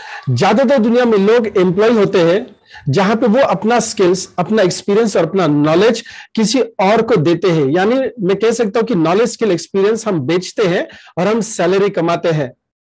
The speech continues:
ये ज्यादातर दुनिया में पचानवे प्रतिशत लोग ऐसे हैं जो दूसरों के लिए काम करते हैं। पांच प्रतिशत लोग ऐसे हैं जो entrepreneurship की journey में आगे बढ़ते हैं और वो किसी और लोगों से, यानी किसी और लोगों का skills, knowledge और experience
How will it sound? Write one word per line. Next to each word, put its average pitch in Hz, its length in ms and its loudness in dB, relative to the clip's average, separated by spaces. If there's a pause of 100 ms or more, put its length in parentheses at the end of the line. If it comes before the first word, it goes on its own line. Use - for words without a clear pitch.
(120)
ये 190 160 0
ज्यादातर 185 500 0
दुनिया 180 300 -2
में 208 200 -2
पचानवे 208 460 -2
प्रतिशत 185 500 -4
लोग 190 320 -2
ऐसे 170 260 -2
हैं 190 200 -2 (320)
जो 170 100 0
दूसरों 185 380 -2
के 190 100 -2
लिए 190 120 0
काम 165 240 -2
करते 147 280 -4
हैं। 127 160 -8 (440)
पांच 247 240 0
प्रतिशत 208 420 -4
लोग 208 220 -2
ऐसे 190 300 0
हैं 220 100 2
जो 240 160 -2
entrepreneurship 220 640 -2
की 247 100 -2
journey 180 360 -2
में 233 200 -2
आगे 180 200 0
बढ़ते 160 320 -2
हैं 208 200 -2 (340)
और 196 120 2
वो 247 460 0 (260)
किसी 269 320 0 (320)
और 240 240 2
लोगों 170 320 0
से, 131 360 -6 (200)
यानी 240 320 0
किसी 247 300 -4
और 220 320 0
लोगों 196 260 0
का 214 180 -2
skills, 247 560 -6 (220)
knowledge 180 420 0
और 180 80 0
experience 190 720 -2